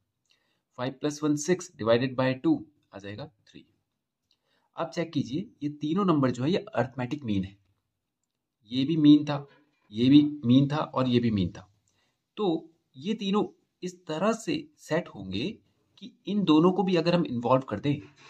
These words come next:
तो ये एक अरिथमेटिक प्रोग्रेशन बनाते हैं। आप चेक कर सकते हैं वन प्लस टू थ्री, थ्री प्लस टू फ़ाइव, फ़ाइव प्लस टू सेवन, सेवन प्लस टू नाइन। समझे?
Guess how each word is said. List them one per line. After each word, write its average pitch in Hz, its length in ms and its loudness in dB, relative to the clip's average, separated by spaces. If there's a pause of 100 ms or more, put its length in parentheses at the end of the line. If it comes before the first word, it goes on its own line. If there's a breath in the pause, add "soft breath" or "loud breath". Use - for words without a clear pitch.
तो 180 200 6
ये 139 180 -2 (160)
एक 143 260 -4
अरिथमेटिक 120 540 -6
प्रोग्रेशन 98 480 -4
बनाते 98 340 -2
हैं। - 100 -20 (360)
आप 117 100 -16
चेक - 240 -8
कर - 60 -14
सकते - 300 -20
हैं - 120 -20
वन 120 160 -8
प्लस 131 220 -4
टू 135 120 -4 (120)
थ्री, 160 180 -2 (360)
थ्री 120 160 -6
प्लस 120 300 -6
टू 127 100 -8
फ़ाइव, 139 360 -4 (320)
फ़ाइव 110 180 -10
प्लस 117 200 -8
टू 120 80 -8
सेवन, 131 460 -4 (180)
सेवन 107 300 -8
प्लस - 260 -14
टू 185 100 -2 (280)
नाइन। 78 120 -14 (1500)
समझे? 127 280 -12